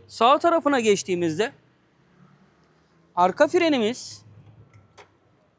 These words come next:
sağ ayağımızın altında. Hemen arka fren pompamızı takip eden yerde küçük bir haznemiz var. Burada arka fren hidrolik sıvısı. Seviyesini zaten yarı şeffaf bir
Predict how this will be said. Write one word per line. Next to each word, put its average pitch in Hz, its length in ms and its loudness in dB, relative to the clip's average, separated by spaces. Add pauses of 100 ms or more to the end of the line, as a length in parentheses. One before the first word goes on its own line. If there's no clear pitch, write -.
(140)
sağ - 160 0
ayağımızın 170 540 2
altında. 262 580 0 (380)
Hemen 330 280 2
arka 302 320 0
fren 294 260 0
pompamızı 220 600 -2
takip 233 340 -4
eden 226 160 -2
yerde 180 380 -4
küçük 247 360 -8
bir 220 80 -2
haznemiz 226 600 -4
var. 254 160 2 (440)
Burada 254 480 0 (120)
arka 233 320 2
fren 240 260 -2
hidrolik 226 440 -4
sıvısı. 151 420 -4 (380)
Seviyesini 302 720 0 (360)
zaten 262 360 0
yarı 247 280 2
şeffaf 240 500 -2
bir 220 220 -2